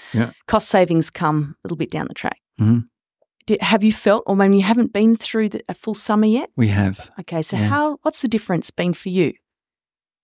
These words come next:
Speaker 1: Uh,
Speaker 2: Has there been?
Speaker 1: I, I think there's a difference. I d-, I don't know whether it's me trying to justify spending, I think it was four grand or something,
Speaker 2: Yep.
Speaker 1: uh,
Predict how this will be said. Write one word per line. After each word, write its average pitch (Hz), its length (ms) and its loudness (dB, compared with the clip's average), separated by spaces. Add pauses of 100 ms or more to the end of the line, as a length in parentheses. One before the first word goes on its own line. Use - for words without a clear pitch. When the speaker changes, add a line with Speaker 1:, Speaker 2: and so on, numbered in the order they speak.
(160)
Speaker 1:
Uh, 180 640 4
Speaker 2:
Has 143 380 -2
there 285 100 -6
been? 160 420 -12 (420)
Speaker 1:
I, 151 320 -12 (220)
I 143 200 0
think 180 460 -2
there's 147 220 2
a 139 60 4
difference. 147 640 -2 (280)
I 120 100 -4
d-, 135 140 -8
I 120 140 -6
don't 135 140 2
know 135 80 4
whether 123 300 2
it's - 380 -4 (140)
me 123 400 0
trying 120 600 -2
to 117 360 0
justify 113 920 0 (380)
spending, 113 800 0
I 113 80 -2
think 113 180 -2
it - 40 -10
was 113 160 -2
four - 500 -2
grand 107 380 2
or 117 60 4
something, 117 580 0
Speaker 2:
Yep. 202 180 -8
Speaker 1:
uh, 104 240 -6